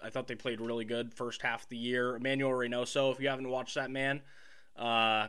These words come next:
sit down and watch him 'cause he's one of the best players in the M L S. I, I truly think he could play in the Premier League if he wanted to. Um, yeah, I hope the Loons go through. It was, it's, like, too good of a year to fucking, you know, shit it out at the end and, and not make the playoffs.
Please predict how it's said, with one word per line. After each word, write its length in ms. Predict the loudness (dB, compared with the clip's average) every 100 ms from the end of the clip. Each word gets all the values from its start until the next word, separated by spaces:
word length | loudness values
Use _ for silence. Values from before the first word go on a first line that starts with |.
| -4 -18 -16
sit 240 | -4 0 2
down 200 | 2 2
and 100 | 2
watch 220 | 2 2
him 60 | -4
'cause 120 | -6
he's 140 | -4 -2
one 100 | -2
of 60 |
the 60 | -2
best 240 | -6 -4
players 280 | -2 -2 -2
in 80 | -4
the 80 | -4
M 120 | -4
L 120 | -4
S. 140 | -4 -4
I, 100 | -4
I 80 | -2
truly 300 | -4 -2 -4
think 200 | -4 -8
he 100 | -8
could 140 | -12 -8
play 200 | -6 -6
in 80 |
the 60 | -8
Premier 360 | -6 -4 -2 -2
League 260 | 0 -2
if 80 | -2
he 100 | -4
wanted 300 | -2 -2 -4 -2
to. 260 | 0 0 -4 -18 -20 -20 -20 -16
Um, 600 | -4 0 2 0 -2 -8 -4 -2 -2 -6 -20 -8
yeah, 400 | 4 6 6 6
I 40 | 4
hope 180 | 4
the 60 | 4
Loons 280 | 4 4 4
go 140 | 4
through. 280 | 4 2 2
It 100 | 4
was, 160 | 0 -2
it's, 360 | -2 -2 2
like, 200 | 2 2
too 200 | 4 6 8
good 160 | 6
of 80 | 4
a 60 | 0
year 420 | 0 0 0 -2
to 100 | -6
fucking, 580 | 0 0 2 0 0 -4 -8 -18 -18 -18 -18 -8
you 100 | -2
know, 140 | -2 0
shit 380 | 0 2 4
it 80 | 4
out 180 | 4 4
at 120 | 2
the 120 | -2 -2
end 220 | 0 -2
and, 160 | -6
and 180 | -6 -4
not 180 | -4 -4
make 160 | -8 -10
the 60 |
playoffs. 680 | -10 -6 -4 -2 -4 -4 -10